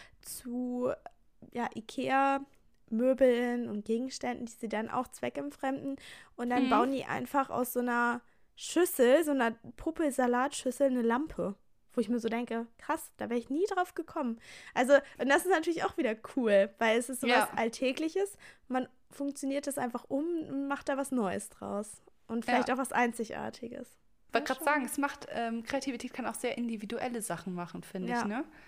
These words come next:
Speaker 1: Ja.
Speaker 2: Das, ja. Ja, schon cool. Ich glaube, es ist auch wieder Zeit, dass wir gehen. <laughs> Wir quatschen sehr lange.
Speaker 1: Ich
Speaker 2: Schon
Speaker 1: glaube
Speaker 2: wieder.
Speaker 1: auch.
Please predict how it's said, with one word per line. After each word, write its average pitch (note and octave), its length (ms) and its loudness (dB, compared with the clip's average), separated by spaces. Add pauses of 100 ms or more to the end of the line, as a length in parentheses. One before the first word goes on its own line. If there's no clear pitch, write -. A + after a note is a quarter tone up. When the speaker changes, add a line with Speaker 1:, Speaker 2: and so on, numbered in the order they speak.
(540)
Speaker 1:
Ja. B3 200 -2
Speaker 2:
Das, A3 300 -8 (380)
ja. G#3 160 -8 (1080)
Ja, F#3 180 4
schon F#3+ 280 -8
cool. F#3 120 -4 (1400)
Ich - 60 -18
glaube, A#3+ 220 6
es A3+ 100 0
ist A#3 120 -2
auch A3 120 0
wieder A3 200 2
Zeit, G#3+ 300 0
dass G#3 160 -6
wir A3 80 -2
gehen. G#3 280 0
<laughs> - 400 -6
Wir A3 100 0
quatschen - 440 -2
sehr A3+ 160 -4
lange. G#3+ 280 -2 (520)
Speaker 1:
Ich C#4+ 120 -4
Speaker 2:
Schon C4 80 2
Speaker 1:
glaube C#4 160 8
Speaker 2:
wieder. B3+ 200 8
Speaker 1:
auch. C4+ 100 -2